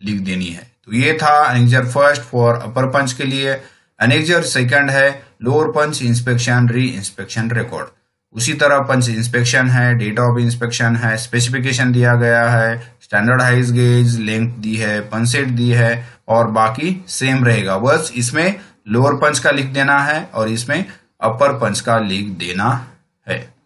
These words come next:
स्टैंडर्ड लिमिट है working length should not vary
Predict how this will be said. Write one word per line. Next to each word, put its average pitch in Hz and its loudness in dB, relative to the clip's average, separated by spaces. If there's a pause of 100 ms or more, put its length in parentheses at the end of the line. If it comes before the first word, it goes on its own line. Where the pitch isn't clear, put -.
(920)
स्टैंडर्ड 165 2 (540)
लिमिट 135 0
है 143 4
working 127 -2
length 127 2
should 151 -8
not 113 0
vary 139 2